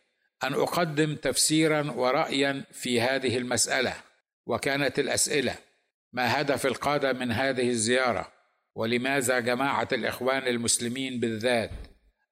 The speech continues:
أوليس زيارة قادتنا لهم بمثابة اعتراف صريح بهم كجماعة إسلامية؟ أما كان من الأقدر بالمؤسسة الكنسية أن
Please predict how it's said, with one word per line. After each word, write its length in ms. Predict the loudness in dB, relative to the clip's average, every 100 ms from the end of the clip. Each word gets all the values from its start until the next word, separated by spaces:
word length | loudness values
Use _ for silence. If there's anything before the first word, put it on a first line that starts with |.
| 2
أوليس 500 | 2 4 2 2 2
زيارة 520 | 2 2 2 2 0
قادتنا 760 | 0 0 2 0 -2 -2 0
لهم 380 | 2 0 0 0
بمثابة 640 | 0 0 -2 0 0 0 0
اعتراف 580 | -2 0 0 2 2 2
صريح 500 | 0 0 0 0 -2
بهم 460 | 0 0 0 -4 -6
كجماعة 680 | -6 -2 0 0 0 0 0
إسلامية؟ 680 | -2 0 -2 0 0 0 -2 -12 _ _ _ _ _ -6 -4
أما 180 | -2 0
كان 380 | 0 2 0
من 140 | 0 0
الأقدر 540 | 0 0 -2 0 2
بالمؤسسة 800 | 2 0 0 0 2 2 2 0 0
الكنسية 840 | -2 -2 0 0 2 2 0 -2 -10 _ _ _ _ -6
أن 140 | -4